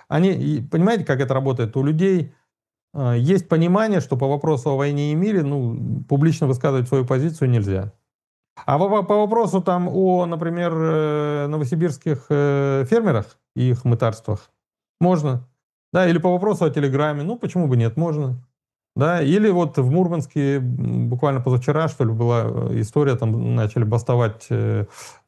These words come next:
э, работники, которым там не выплачиваются зарплаты, их там милиция попыталась разогнать, они там с милицией подрались.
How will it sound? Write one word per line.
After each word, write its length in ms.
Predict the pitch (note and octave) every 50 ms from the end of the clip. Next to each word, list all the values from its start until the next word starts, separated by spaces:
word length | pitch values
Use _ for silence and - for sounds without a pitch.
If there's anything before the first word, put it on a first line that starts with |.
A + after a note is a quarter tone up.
| _ -
э, 280 | - A#2+ A#2 A#2 A2+
работники, 460 | A2 B2 B2+ B2+ B2 A#2+ A#2+ G#2 - A#2
которым 320 | - A#2+ - B2 A2+ A2
там 140 | G#2+ A#2 A#2
не 60 | A#2 A#2+
выплачиваются 520 | A#2+ C3 C#3 B2 B2 - B2+ A#2+ - C3
зарплаты, 520 | B2 C3 C#3 B2+ D3+ F#3 F#3 F3+ - C3+ B2
их 100 | B2 -
там 140 | C3+ A#2+
милиция 360 | A#2+ B2+ C3 C#3 B2 B2 B2+ A2+
попыталась 440 | A#2 G#2+ - - B2 A#2 G#2+ -
разогнать, 480 | B2 A#2+ G#2+ B2 A#2+ B2 D3 E3 E3+ E3
они 160 | B2 A#2 A#2 A#2
там 140 | - G#2
с 100 | G2 -
милицией 360 | B2 B2+ C#3+ F#3 F#3 - D#3+ -
подрались. 500 | - C3+ C3+ C3+ C3 B2+ B2+ B2 B2+ -